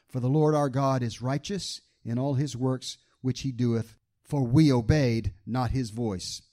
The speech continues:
And now, O Lord our God, thou hast brought thy people forth out of the land of Egypt with a mighty hand, and has gotten thee renowned, as at this day we have sinned, we have done wickedly.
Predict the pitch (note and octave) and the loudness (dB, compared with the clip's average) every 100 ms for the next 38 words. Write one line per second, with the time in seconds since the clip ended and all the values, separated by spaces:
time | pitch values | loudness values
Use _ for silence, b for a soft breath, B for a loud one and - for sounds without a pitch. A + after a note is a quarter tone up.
0 | _ _ _ _ A2+ C#3+ C#3+ F3 F#3+ F3 | _ _ _ _ -2 0 2 2 2 4
1 | E3+ D3 D#3+ D#3+ D3 D3 D3 C3+ A2 G#2 | 4 6 4 4 2 0 2 2 0 -4
2 | b b b b b D3+ D#3 D#3 D3 A#2+ | b b b b b 0 2 0 -2 0
3 | D#3 D#3 D3+ D3+ E3+ D3+ D3 - D3 B2+ | 0 2 0 2 2 2 -2 -2 0 0
4 | A#2+ C3+ C#3 B2+ B2 D3 D#3+ C#3+ C3+ A#2+ | 0 -2 -2 -2 -2 0 0 2 0 0
5 | B2 C3 A#2+ A2 A#2 C3+ D3+ C#3+ B2 G#2+ | -4 -2 -2 0 0 0 0 2 0 -2
6 | A2+ - _ _ _ - B2+ B2 - C#3+ | -6 -14 _ _ _ -4 -2 -2 2 0
7 | D3+ C#3 D3+ D3 D3 C3+ A#2 A2+ G#2 b | 0 2 4 4 4 4 2 0 -4 b
8 | b C#3 D3 D3+ D3+ C#3 F3+ - C#3+ B2 | b -2 0 2 0 4 2 4 0 0
9 | A2 A2 b b B2+ F3+ B2+ - - D3+ | 0 -4 b b 0 2 2 0 -4 -2
10 | C#3 C#3 B2+ b b D3 E3+ D3+ A#2 C3+ | 0 -2 -4 b b 2 2 2 0 2
11 | B2+ C3 D#3 C#3+ A#2 G#2 D#2 | 4 6 6 4 0 -2 -4